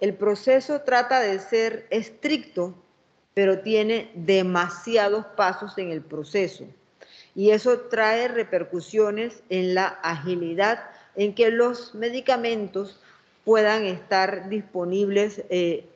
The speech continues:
para la, para el, el usuario final, o, o quienes, los pacientes que requieren de los medicamentos.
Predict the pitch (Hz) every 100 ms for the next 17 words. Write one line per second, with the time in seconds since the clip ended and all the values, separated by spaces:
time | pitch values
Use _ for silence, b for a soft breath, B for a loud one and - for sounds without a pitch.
0 | - 180 165 170 165 160 - - 175 165
1 | 165 180 208 208 - _ _ _ 190 202
2 | 220 208 - - 170 165 165 165 - _
3 | _ _ _ _ _ _ 185 143 190 185
4 | 196 190 160 175 127 - - - b b
5 | b b b b _ - 175 196 147 202
6 | 185 185 185 180 170 - 240 233 240 233
7 | 208 175 160 220 214 202 185 175 165 156
8 | 165 160 160 151 151 143 - -